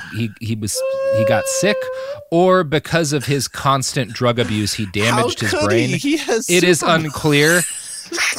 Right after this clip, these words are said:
Speaker 1: But what happens ne-, like, yeah, it, there's a lot about Jack
Speaker 2: Oh
Speaker 1: Edema.
Speaker 2: my
Speaker 1: Like, what, what
Speaker 2: God.
Speaker 1: this, what his girlfriend's reports revealed is there's just a lot about Jack Edema we don't know. I,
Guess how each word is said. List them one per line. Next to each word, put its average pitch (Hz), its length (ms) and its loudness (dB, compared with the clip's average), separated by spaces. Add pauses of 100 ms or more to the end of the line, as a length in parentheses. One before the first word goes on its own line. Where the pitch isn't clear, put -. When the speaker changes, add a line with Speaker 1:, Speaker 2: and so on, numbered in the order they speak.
(180)
Speaker 1:
But 156 400 0
what 185 160 6
happens 185 600 0
ne-, 165 200 2
like, 156 360 2
yeah, 151 560 4
it, 147 180 -10 (300)
there's 214 240 4
a 214 80 2
lot 185 320 4
about 151 280 2
Jack 135 260 0
Speaker 2:
Oh 117 140 0
Speaker 1:
Edema. 117 380 0
Speaker 2:
my 82 120 -6
Speaker 1:
Like, 127 200 -2
what, 143 320 0
what 180 80 4
Speaker 2:
God. - 60 -2
Speaker 1:
this, 185 180 0 (200)
what 170 300 0 (140)
his 156 240 0
girlfriend's 156 580 0
reports 123 360 -4
revealed 107 320 -4
is 95 100 -4
there's 107 160 -2
just 131 220 -4
a 113 40 0
lot 101 240 2
about 104 260 0
Jack 101 220 -2
Edema 98 440 -4
we 101 240 -4
don't 101 240 -2
know. 101 340 -2 (400)
I, 151 280 4